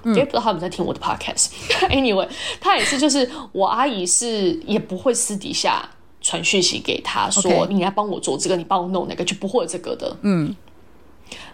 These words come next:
Speaker 2: 就是什么事反正就跟我弟讲，就我弟来作为就是中间人这样。
Speaker 1: 那也蛮好的。
Speaker 2: 对，我觉得就还，对。所以，呃，我不知道你家的，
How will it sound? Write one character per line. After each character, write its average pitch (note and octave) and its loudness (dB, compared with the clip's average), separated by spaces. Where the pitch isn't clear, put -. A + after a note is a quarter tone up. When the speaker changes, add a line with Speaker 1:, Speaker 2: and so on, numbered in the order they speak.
Speaker 2:
就 G3+ 0
是 F#3 2
什 - 2
么 G3+ 2
事 F4 4
反 F#3+ 2
正 G#3+ 2
就 A#3+ 2
跟 G#3 0
我 F3+ 2
弟 E3 -6
讲， - -6
就 F#3+ 2
我 F3 4
弟 G3 -2
来 F3 2
作 E3+ 2
为 C3+ 2
就 E3+ 0
是 F#2+ 0
中 F#3+ 2
间 F3+ 2
人 - -4
这 - -4
样。 - -6
Speaker 1:
那 F#4 0
也 G3+ 4
蛮 D#3+ 0
好 F3+ -2
的。 - -8
Speaker 2:
对， - -8
我 F3+ -4
觉 F3 -2
得 F#3+ 0
就 F#3 0
还， - 0
对。 - 0
所 - 0
以， F3+ 4
呃， - 0
我 G3 0
不 F#3+ -2
知 C#4 0
道 C4 0
你 F#3 -4
家 F#3+ 2
的， G3+ -4